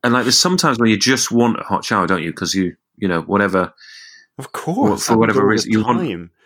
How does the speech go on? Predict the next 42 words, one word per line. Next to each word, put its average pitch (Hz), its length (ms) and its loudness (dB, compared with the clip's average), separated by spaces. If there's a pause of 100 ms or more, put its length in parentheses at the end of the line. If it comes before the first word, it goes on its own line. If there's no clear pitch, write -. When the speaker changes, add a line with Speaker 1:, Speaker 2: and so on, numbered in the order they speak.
(240)
Speaker 2:
Happens 120 200 0
all 117 80 4
Speaker 1:
Yeah, 98 140 0
Speaker 2:
the - 80 -16
Speaker 1:
so 147 140 2
I'm, 175 160 2
Speaker 2:
time. - 140 -14
Speaker 1:
and 131 120 0
I'm, 151 160 0 (260)
and 123 100 -2
I'm 143 80 -2
thinking 135 240 -2
about 120 240 2
in 110 80 2
my 113 140 4
flat - 240 -4
where 104 120 2
it 92 60 -2
just, - 320 -8 (200)
it 107 120 -8
doesn't 147 220 4
go 127 160 4
totally 117 320 2
to 120 140 -4
cold. 107 440 0
It 90 80 -6
just, - 320 -4 (140)
uh, 98 100 -2
or 110 380 4
stop. 101 420 -2 (560)
It 107 80 -4
just 113 200 0
sort 107 140 4
of 101 180 -2 (640)
goes 113 220 4
a 110 60 4
little 113 240 4
bit 98 260 -2 (380)
less 107 300 0
hot, 98 300 -4 (200)
and, 101 120 0
uh, 95 120 0